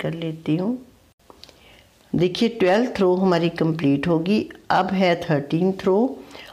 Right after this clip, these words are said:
और फ्रेंड्स, अब इसी तरह दोनों तरफ से उल्टे उल्टे स्टिचेस बनाते हुए हम एट रोज बना लेंगे, आठ सिलाइयाँ ऐसे ही निकाल लेंगे,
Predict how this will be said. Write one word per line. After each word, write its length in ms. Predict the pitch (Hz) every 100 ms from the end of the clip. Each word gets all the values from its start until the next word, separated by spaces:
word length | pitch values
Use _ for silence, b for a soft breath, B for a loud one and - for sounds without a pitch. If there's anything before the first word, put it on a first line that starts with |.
| B
और 240 | 214 208 208
फ्रेंड्स, 380 | - 208 226 -
अब 300 | - 175 190
इसी 380 | - 202 262 247
तरह 280 | 190 175 175 156
दोनों 380 | 165 208 240 254
तरफ 280 | 202 175
से 520 | 165 - 143 143 180 220 B B B B -
उल्टे 560 | 214 202 208 - 247 247
उल्टे 460 | 151 156 160 175
स्टिचेस 600 | 180 - 170 160 202 208 -
बनाते 560 | 165 151 147 - 185 196
हुए 540 | 180 156 131 131 190 B B B B -
हम 200 | 226 233 - -
एट 400 | 196 220 233 233
रोज 360 | 175 151 160 -
बना 200 | 160 147
लेंगे, 360 | 143 - 131 - - - _ _ _ _ _ _ _ _ _ _ - -
आठ 260 | 175 208 220
सिलाइयाँ 540 | - 156 147 151 156
ऐसे 220 | 151 - 180
ही 200 | 185 208
निकाल 480 | 190 175 147 147
लेंगे, 380 | 160 165 196 262